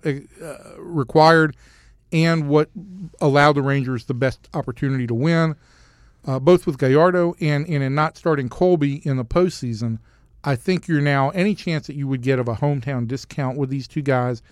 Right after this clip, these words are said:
is out the window. So you're gonna have to pay whatever the market value is. So Colby and Gallardo are two of the three internal free agents that are interesting.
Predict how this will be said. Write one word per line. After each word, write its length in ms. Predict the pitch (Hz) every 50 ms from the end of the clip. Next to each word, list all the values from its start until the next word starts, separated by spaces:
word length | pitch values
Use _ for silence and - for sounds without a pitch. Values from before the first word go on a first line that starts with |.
| _ _ _ _ _
is 140 | - 135 120
out 160 | 131 123 110
the 60 | 123
window. 220 | 123 123 120 113 110
So 140 | 110 - 151
you're 140 | 156 165 180
gonna 140 | 185 175
have 100 | 151 139
to 80 | - -
pay 160 | 113 131 139
whatever 260 | 123 123 123 123 117
the 60 | 120 110
market 340 | 113 117 113 110 - 110
value 400 | 101 113 104 98 98 90 - 127 110 -
is. 140 | - - - _ _ _ _ _ _ _ _ _ _
So 200 | - - 175 156
Colby 440 | - - - 220 233 240 233 233 220
and 120 | 196 175
Gallardo 420 | 147 156 151 147 147 143 135 135 127 120
are 80 | 117
two 260 | 110 - - 196 180
of 80 | 160 143
the 80 | 135 120
three 340 | - - 160 147 139 135
internal 440 | - 135 120 - - 165 151 139 120
free 200 | 113 - 127 120
agents 300 | 117 113 101 113 110 -
that 100 | - 113
are 120 | 113 113 113
interesting. 480 | 110 107 - - - - 110 104 98